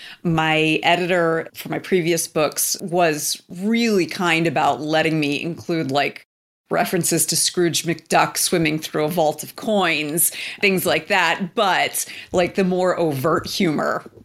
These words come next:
just X'd out. And, like, I ended up having to self-censor quite a bit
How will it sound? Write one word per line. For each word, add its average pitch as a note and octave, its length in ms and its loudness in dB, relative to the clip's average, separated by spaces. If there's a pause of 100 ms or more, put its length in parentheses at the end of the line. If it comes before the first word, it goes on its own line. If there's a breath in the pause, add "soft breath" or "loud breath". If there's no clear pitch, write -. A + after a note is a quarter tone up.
(220)
just - 300 -4 (160)
X'd - 320 2
out. - 340 0 (120)
And, G3+ 240 2
like, F3 320 0 (100)
I F#3 120 2
ended G3 200 0
up F3+ 100 0
having F3 280 0
to D#3 40 0
self-censor D#3 800 0
quite F3+ 240 0
a E3 60 -2
bit D3+ 420 0